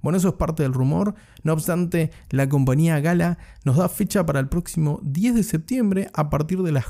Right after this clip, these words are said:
cuatro de la tarde, hora local de Buenos Aires, para compartirnos más detalles sobre el próximo título de la franquicia y posiblemente novedades acerca de Assassin's Creed Infinity, esa plataforma como servicio que se iría actualizando,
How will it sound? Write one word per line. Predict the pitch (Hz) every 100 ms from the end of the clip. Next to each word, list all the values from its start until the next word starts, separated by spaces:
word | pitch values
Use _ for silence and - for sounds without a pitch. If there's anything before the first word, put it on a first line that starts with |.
| -
cuatro | 240 247 208
de | 156
la | 160
tarde, | 214 160 151
hora | 160 143
local | 123 165 160 -
de | 139
Buenos | 135 135 151 208
Aires, | 196 180 175 - -
para | 202 220
compartirnos | 165 156 185 180 147
más | 160 214
detalles | 208 165 190 - 175 - _
sobre | - 226 214 160
el | 135
próximo | 190 202 - 175 165 - -
título | 202 185 156 135
de |
la | 131
franquicia | 123 135 156 214 - 208 214 - _
y | - 247
posiblemente | 208 - 196 170 175 190 208 202 - -
novedades | 165 233 240 214 190 - -
acerca | 151 - 180 165 135
de | 131
Assassin's | 170 165 143 147 127
Creed | 160 156 -
Infinity, | 143 131 - 214 180 156 180 - _ _
esa | 135 - 135
plataforma | - 135 135 139 120 - 170 165 147 135 123
como | - 131 123
servicio | 123 123 160 180 - 151 139
que | - 139 -
se | - 120
iría | 127 190 190 139 -
actualizando, | 131 117 - 123 160 - 233 160 131 120